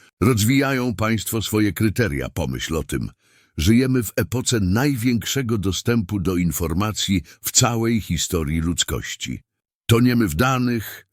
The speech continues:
artykułach, filmach i opiniach. W tej sytuacji wartość nie leży już w tym, kto zgromadzi więcej faktów. Większość ludzi czuje się sfrustrowana i niekompletna właśnie z tego powodu.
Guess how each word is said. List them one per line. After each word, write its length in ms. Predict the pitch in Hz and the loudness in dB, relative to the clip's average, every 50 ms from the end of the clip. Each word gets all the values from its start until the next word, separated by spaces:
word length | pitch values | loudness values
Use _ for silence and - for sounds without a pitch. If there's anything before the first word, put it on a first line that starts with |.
| _ - | _ -4
artykułach, 760 | - - - - 98 - - 127 127 117 110 107 95 - - | -4 -2 0 -2 -2 0 2 2 2 2 2 -2 -4 -6 -4
filmach 640 | - - 117 110 107 98 95 98 98 98 - - - - | 0 2 2 2 2 2 0 0 -2 -4 -6 -8 -6 -2
i 120 | 90 92 | 0 0
opiniach. 760 | 92 82 - - 73 65 58 55 55 55 55 55 - - - _ _ _ _ _ _ _ _ - | 0 0 -2 -4 -6 -4 -4 -4 -6 -8 -10 -12 -14 -18 -20 _ _ _ _ _ _ _ _ -4
W 80 | - | 0
tej 140 | - 117 107 | 0 2 2
sytuacji 560 | - 120 95 - 113 113 113 95 - - 101 | 2 0 0 2 0 0 0 -2 -2 -2 0
wartość 600 | 82 98 113 110 95 - 113 107 98 - - - - | 0 2 0 0 -2 -2 -2 -2 -2 -4 -4 -2 0
nie 160 | 104 107 107 | 2 4 4
leży 300 | 110 113 104 85 101 98 | 4 2 2 2 0 0
już 200 | 90 90 82 - | 2 0 0 -2
w 100 | - - | -2 0
tym, 360 | - 110 104 98 101 98 80 - - - - _ | 2 2 4 4 2 2 0 -2 -6 -18 -20 _
kto 220 | - - 107 98 | -6 -4 -2 -2
zgromadzi 580 | 78 71 73 92 101 95 104 107 95 76 90 82 | 0 0 0 0 2 2 0 0 0 0 0 2
więcej 500 | 73 98 104 92 85 73 - 85 80 73 | 2 2 2 2 2 0 0 0 -2 -2
faktów. 760 | - - 90 69 - - - 71 67 - - - - - _ _ _ _ _ _ _ _ _ - | -2 -2 -4 -4 -4 -6 -6 -6 -6 -6 -8 -12 -16 -18 _ _ _ _ _ _ _ _ _ 0
Większość 440 | - 120 120 98 - 123 107 - - | 2 2 2 2 2 0 0 0 2
ludzi 400 | 101 120 120 107 92 113 120 90 | 4 4 4 4 2 0 -2 -2
czuje 280 | - - 104 98 98 92 | -2 0 0 0 0 0
się 160 | - 98 82 | 0 -2 -2
sfrustrowana 920 | - - - 101 95 - - 95 101 87 87 107 107 107 110 107 104 98 - _ _ _ _ _ - | -2 0 0 0 0 0 0 0 0 0 0 0 0 0 0 0 -2 -4 -6 _ _ _ _ _ 2
i 120 | 87 92 | 4 6
niekompletna 800 | 104 107 107 - - 107 98 73 - 110 98 - - - 92 87 | 6 6 4 4 2 0 0 2 2 0 0 0 -2 -2 -2 0
właśnie 340 | 78 98 101 90 - 95 85 | 0 0 -2 0 0 -2 0
z 60 | - | 0
tego 220 | - 98 87 87 | 0 0 0 0
powodu. 480 | 78 - 87 73 80 73 62 69 65 | 0 -2 -2 0 0 -2 -2 -2 -4